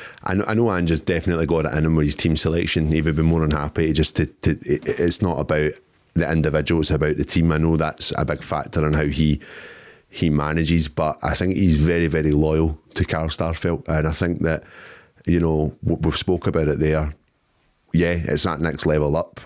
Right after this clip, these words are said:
I don't think Starfelt's had much time to really prove himself at that level. Um, I d-,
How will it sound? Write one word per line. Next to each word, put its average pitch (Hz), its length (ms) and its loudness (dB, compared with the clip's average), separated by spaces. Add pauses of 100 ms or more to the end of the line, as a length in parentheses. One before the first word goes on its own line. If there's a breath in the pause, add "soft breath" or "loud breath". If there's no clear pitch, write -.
I 87 60 0
don't 92 200 0
think 76 140 0
Starfelt's 76 500 -2
had 78 140 2
much 76 260 2
time 78 200 -2
to 73 40 2
really 73 220 2
prove 85 240 0
himself 87 360 0
at 92 100 -2
that 85 180 -2
level. 85 340 0 (380 loud breath)
Um, 73 600 0 (120)
I 78 80 0
d-, 71 140 -4